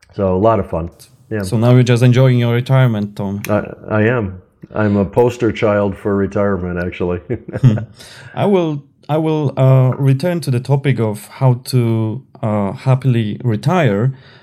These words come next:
Speaker 2: because
Speaker 1: Mm-hmm.
Speaker 2: this is also, uh, very interesting. But before
Speaker 1: Mm-hmm.
Speaker 2: that, I have a couple of questions, let's say more technical.
Speaker 1: Mm-hmm.
Speaker 2: Um, the fact that you are on the market, uh, for, like, four decades
Speaker 1: Mm-hmm.
Speaker 2: and, and you're still trading is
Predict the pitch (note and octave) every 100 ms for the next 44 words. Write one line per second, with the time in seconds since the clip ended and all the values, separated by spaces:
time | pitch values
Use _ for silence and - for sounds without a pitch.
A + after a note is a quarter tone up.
0 | _ B2+ A#2+ G#2+ A2+ A2+ A#2+ B2+ C#3 D3
1 | A#2+ A2 - A2 G#2+ G2+ C3 - B2 B2+
2 | A2 G#2+ D#3+ F3 A2+ G#2 - A#2+ B2+ B2
3 | A#2 A2+ A#3 G#3+ D3 - - B2 C3 C3+
4 | D#3 C#3+ C3+ C#3+ C#3 C#3+ B2 B2+ - C3+
5 | C3+ B2 G#2 - C3+ - A#2 A2+ A#2 A#2
6 | A2+ G#2 G#2+ G#2 C3+ C3+ G#2 G#2+ C3 -
7 | - - C#3 B2+ C#3 D#3+ - _ _ _
8 | _ _ _ C#3 C#3 C3+ - C3 C3+ A#3
9 | C4 F3 D#3 E3 D#3+ D#3 D3+ C#3+ C#3 C3
10 | B2 B2+ C#3+ C#3 C3 C3 - - - A#2
11 | A2+ G#2+ G#2 - A2+ G#2+ G#2 G2+ G2+ -
12 | A#2 G#2 B2+ F3 G#3 - - - _ _
13 | _ B2 A2 C3 A#2 A2 A2 - A2+ A#2
14 | B2 - D#3 C3 - C#3+ D#3 G#2 G#2+ G2+
15 | A2 A2 G#2+ - - -